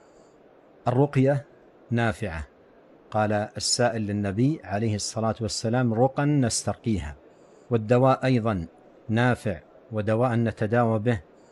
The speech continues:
"وتقاة نتقيها"،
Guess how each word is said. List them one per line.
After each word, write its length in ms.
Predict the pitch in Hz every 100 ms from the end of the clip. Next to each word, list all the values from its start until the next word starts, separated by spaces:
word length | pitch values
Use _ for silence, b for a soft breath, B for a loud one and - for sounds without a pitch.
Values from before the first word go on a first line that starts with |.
| b - - -
"وتقاة 920 | 139 147 156 170 180 - 147 147 139 - -
نتقيها"، 880 | 131 - - 117 156 143 131 151 165